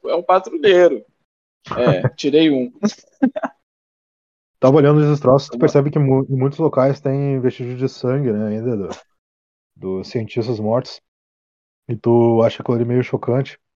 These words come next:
Speaker 2: Inclusive porque esse, teoricamente, é a tua segunda missão, né? Tu realmente tá
Speaker 1: Isso.
Speaker 2: colocando a mão na massa aí. Então agora o herege. Herege, tu tava ali junto com o Efígio, tu viu tudo isso que aconteceu até agora?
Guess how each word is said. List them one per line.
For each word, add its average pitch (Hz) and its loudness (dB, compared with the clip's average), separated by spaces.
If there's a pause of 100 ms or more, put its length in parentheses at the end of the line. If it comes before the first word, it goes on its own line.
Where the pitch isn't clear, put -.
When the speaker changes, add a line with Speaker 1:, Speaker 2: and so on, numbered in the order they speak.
(760)
Speaker 2:
Inclusive 117 0
porque 143 0
esse, 139 0 (500)
teoricamente, 127 -2
é 143 -4
a - -8
tua 143 2
segunda 139 -2
missão, 143 -2
né? 104 -12 (240)
Tu 104 -18 (100)
realmente 120 -6
tá 127 -4 (100)
Speaker 1:
Isso. 117 -8 (300)
Speaker 2:
colocando 131 -2
a 123 -2
mão 123 -4
na 123 0
massa 117 -4
aí. 95 -10
Então 107 -6
agora 135 2
o 139 4
herege. 131 0 (800)
Herege, 147 -4
tu 180 -8
tava 160 2
ali 170 2
junto 160 -2
com 160 -6
o 151 0
Efígio, 147 -6
tu 143 -6
viu 135 -4
tudo 135 -4
isso 135 -2
que - -6
aconteceu 123 -6
até 123 -6
agora? 117 -8